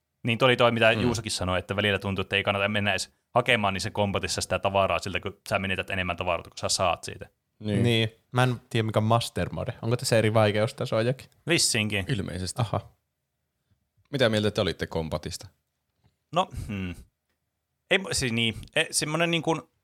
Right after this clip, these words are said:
Speaker 1: toki tää sandbox-maisuus tekee tästä kombatista erittäin hauskaa, ja nää työkalut, mitä sulle annetaan.
Speaker 2: Mm.
Speaker 1: Mut onhan tää niin kuin aika silleen semmoista yksinkertaista kuitenkin tää kombatti. Eihän tää nyt hirveän monimutkaista oo tai semmoista niin kuin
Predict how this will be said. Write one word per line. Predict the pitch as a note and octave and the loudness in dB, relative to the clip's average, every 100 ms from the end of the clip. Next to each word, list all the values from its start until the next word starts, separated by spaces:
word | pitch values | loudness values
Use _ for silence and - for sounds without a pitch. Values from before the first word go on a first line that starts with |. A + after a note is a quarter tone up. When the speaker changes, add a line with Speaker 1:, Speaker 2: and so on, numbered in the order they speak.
| _ _ _ _ _ - | _ _ _ _ _ 0
Speaker 1:
toki | F#3+ A#3 D3 - | 2 4 2 4
tää | C3 B2+ B2 | 6 6 6
sandbox-maisuus | - F#3+ E3 A#2+ G#2+ G2+ F#2+ G2 F2+ | 4 2 2 -6 0 2 2 -2 -4
tekee | A#2 G#2+ | -2 -2
tästä | F#2+ - | -2 -2
kombatista | A2 F#2+ F2 - | -2 -2 -6 -4
erittäin | G#2+ G2 - F2+ F2 | 0 0 0 -2 0
hauskaa, | F2 E2+ G2+ | -2 -2 0
ja | G2 | 0
nää | G#2 | 0
työkalut, | - B2+ A2+ F#2+ F2+ | 4 4 4 -2 -6
mitä | F#2+ | -6
sulle | G#2+ - | -6 0
annetaan. | A2 G2 F2 - F#2 G2 - _ _ _ - | 0 0 -4 -4 -6 -6 -12 _ _ _ -10
Speaker 2:
Mm. | F2+ | -2
Speaker 1:
Mut | A#2+ B2+ - _ _ _ C#3 | 0 0 -4 _ _ _ 2
onhan | F#3 B3 | 4 4
tää | G#3+ F3+ | 4 4
niin | D#3 | 2
kuin | D3+ D#3 | -2 4
aika | D3 D3+ C#3+ | 6 6 4
silleen | C#3+ B2 A#2+ A#2+ - _ - | 0 2 2 0 -12 _ -6
semmoista | C3 B2+ - | -4 -4 -2
yksinkertaista | E3 - C#3 A2 G2 - | 0 0 2 0 -2 -8
kuitenkin | F#2+ F2 E2+ - | -8 -8 -8 -4
tää | F2+ | -4
kombatti. | F#2 F2+ A2+ | -4 -4 -2
Eihän | B2 | 0
tää | C3 | 0
nyt | B2 | 0
hirveän | D#3+ D#3+ B2+ G#2 | 2 4 4 4
monimutkaista | G2 F#2 F2 F2 G2+ G2+ | 2 -2 -2 -6 -4 0
oo | F2+ | 0
tai | - F2+ | 0 -2
semmoista | G#2 F2+ G2+ | -2 -4 -4
niin | F#2+ | -2
kuin | F#2+ | -2